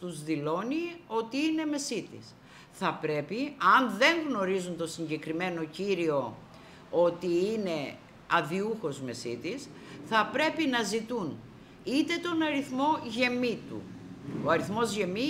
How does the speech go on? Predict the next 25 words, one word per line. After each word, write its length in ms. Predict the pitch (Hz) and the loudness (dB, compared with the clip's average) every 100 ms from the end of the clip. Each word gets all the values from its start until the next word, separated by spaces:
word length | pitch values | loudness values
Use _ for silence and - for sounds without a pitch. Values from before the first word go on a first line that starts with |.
| 320 | 2
είναι 100 | 254 | 0
ένας 200 | 208 185 | -2 -4
μοναδικός 600 | 180 170 151 143 156 143 | -2 -2 -4 -2 -2 -2
αριθμός 520 | 143 135 160 233 320 | -4 -4 -4 -4 -4
που 120 | - | -2
έχει 180 | 208 - | -2 0
κάθε 280 | 185 185 160 | 0 2 0
επαγγελματίας. 960 | 135 135 117 117 113 113 113 101 92 - - - - - | -2 -4 -4 -6 -6 -6 -6 -8 -10 -14 -18 -18 -16 -2
Είτε 480 | 302 320 - 110 - - - - - - - | 4 4 2 -4 -6 -14 -20 -20 -20 -20 -10
να 260 | - 196 180 170 156 - 170 | -6 0 2 2 0 -2 -6
γυρεύουν 720 | 175 185 247 302 302 180 151 - - - | 0 2 4 2 0 -2 -4 -8 -16 -4
την 260 | 185 170 165 160 | -2 0 -2 -4
ταυτότητα 840 | 180 175 - 330 359 - 160 147 | -4 -4 -4 -2 0 -2 -4 -4
του 140 | 143 147 | -4 -4
μεσίτη 760 | 143 143 - 208 208 165 139 - | -4 -4 -2 -4 -2 -4 -4 -2
που 120 | 180 | 2
ο 140 | 175 | 2
σύλλογος 580 | 165 - 320 285 170 165 | 0 2 4 4 2 -2
προμηθεύει 960 | - 170 160 151 160 160 196 190 165 160 | 0 2 2 0 -4 -2 0 0 0 0
τα 100 | 147 | 0
μέλη 380 | 143 143 139 147 | 2 0 0 -2
του, 180 | 214 240 | 2 4
αλλά 200 | 190 165 | 4 2
προσέξτε 640 | 156 - 202 208 - 185 | -2 -2 -4 -4 -4 0
όμως, 420 | 147 139 110 110 | 0 -2 -6 -10